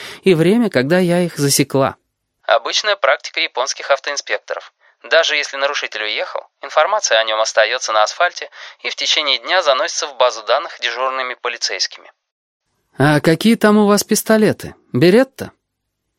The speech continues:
«Ну да, сейчас уже всем такие выдают. Хотя для меня Беретта тяжеловато. Если с полной обоймой таскать, за килограмм зашкаливает». «С полной обоймой восемьсот пятьдесят грамм», поправила Ао Маме.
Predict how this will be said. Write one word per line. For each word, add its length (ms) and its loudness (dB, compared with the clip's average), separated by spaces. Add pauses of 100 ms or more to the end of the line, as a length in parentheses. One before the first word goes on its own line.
(260)
«Ну 320 6
да, 220 4 (180)
сейчас 440 2
уже 180 4
всем 240 2
такие 320 0
выдают. 480 0 (380)
Хотя 260 2
для 140 4
меня 260 6
Беретта 460 4
тяжеловато. 720 2 (400)
Если 260 2
с 80 -2
полной 320 4
обоймой 400 2
таскать, 560 -2
за 140 2
килограмм 480 2
зашкаливает». 640 -2 (840)
«С 140 -10
полной 400 4
обоймой 480 0 (100)
восемьсот 500 0
пятьдесят 400 -2
грамм», 300 -2 (360)
поправила 640 0
Ао 260 0
Маме. 380 -4